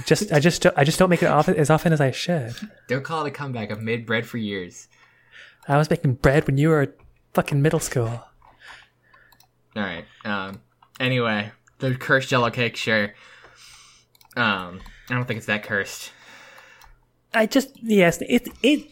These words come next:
Speaker 1: it, it's not cursed as a Jello cake, it, just Jello cake as, at all, it, like, entire, is, in its entirety, is kind of baseline cursed.
Speaker 2: <laughs> Um,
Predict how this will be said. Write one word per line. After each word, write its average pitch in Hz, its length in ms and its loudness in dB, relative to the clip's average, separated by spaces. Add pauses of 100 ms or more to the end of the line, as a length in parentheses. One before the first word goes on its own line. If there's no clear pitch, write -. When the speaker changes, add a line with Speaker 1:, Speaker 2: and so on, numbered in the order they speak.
Speaker 1:
it, 226 320 -4
it's 196 180 2
not 262 220 0
cursed 185 440 0 (580)
as 151 320 2
a 151 40 4
Jello 135 260 2
cake, 190 260 0
it, 156 140 -4
just 139 200 0
Jello 151 220 4
cake 139 260 0 (100)
as, 123 240 -4 (360)
at 131 120 2
all, 143 340 4
it, 143 100 -2
like, 131 180 -2
entire, 143 440 0
is, 147 180 -2 (180)
in 147 140 0
its 139 160 -2
entirety, 127 560 -2 (400)
is 120 260 -4
kind 127 220 -4
of 113 180 -6 (500)
baseline 117 460 -2
cursed. - 540 -6 (220)
Speaker 2:
<laughs> 156 60 -6 (1120)
Um, 95 600 -8